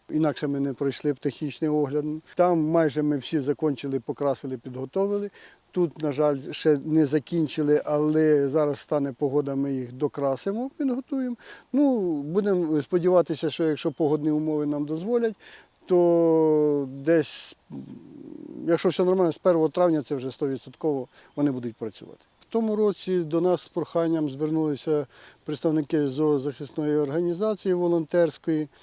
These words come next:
е, прихистити тваринок. Ну, на жаль, ми змогли прихистити тільки цих чотирьох козочок, е, тому що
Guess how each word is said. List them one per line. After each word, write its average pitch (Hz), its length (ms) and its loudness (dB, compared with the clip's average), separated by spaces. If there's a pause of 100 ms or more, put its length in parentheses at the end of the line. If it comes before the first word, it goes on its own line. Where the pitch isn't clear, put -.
(420)
е, 147 580 -2
прихистити 170 640 -2
тваринок. 143 520 2 (320)
Ну, 185 240 0 (420)
на 156 120 0
жаль, 165 280 2
ми 160 220 2
змогли 151 420 0
прихистити 151 640 -6
тільки 143 540 -4
цих 139 340 -4 (500)
чотирьох 147 460 0
козочок, 175 960 -4
е, 139 580 -2
тому 151 380 0
що 143 640 -2